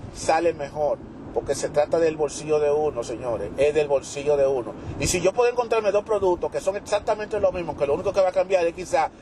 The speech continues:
la etiqueta o la marca, y que la marca es un nombre rarísimo, pero me está dando la misma cosa, me da lo mismo, entonces ¿para qué yo me voy a complicar la vida comprándome una marca, pagando por una marca original? Eh, total, es una, es una simple marca,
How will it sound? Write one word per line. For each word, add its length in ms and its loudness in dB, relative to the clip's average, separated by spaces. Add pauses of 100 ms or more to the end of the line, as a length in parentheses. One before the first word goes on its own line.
(100)
la 100 0
etiqueta 680 0 (160)
o 120 2
la 140 4
marca, 380 -2
y 40 -16
que 140 -2
la 120 4
marca 260 2
es 60 2
un 100 -6
nombre 240 0
rarísimo, 640 -2 (320)
pero 140 2
me 80 0
está 160 2
dando 180 2
la 100 4
misma 220 -6
cosa, 360 0 (220)
me 100 0
da 120 4
lo 80 2
mismo, 380 -4 (100)
entonces 260 -2
¿para 180 2
qué 100 0
yo 60 4
me 60 0
voy 160 4
a 80 -2
complicar 360 -2
la 80 4
vida 180 0
comprándome 540 -4 (100)
una 260 0
marca, 360 -4
pagando 500 2
por 180 -6
una 140 -8
marca 300 -2
original? 420 -10 (600)
Eh, 100 2
total, 520 2 (380)
es 100 2
una, 200 4 (160)
es 60 6
una 120 2
simple 360 -2
marca, 420 -2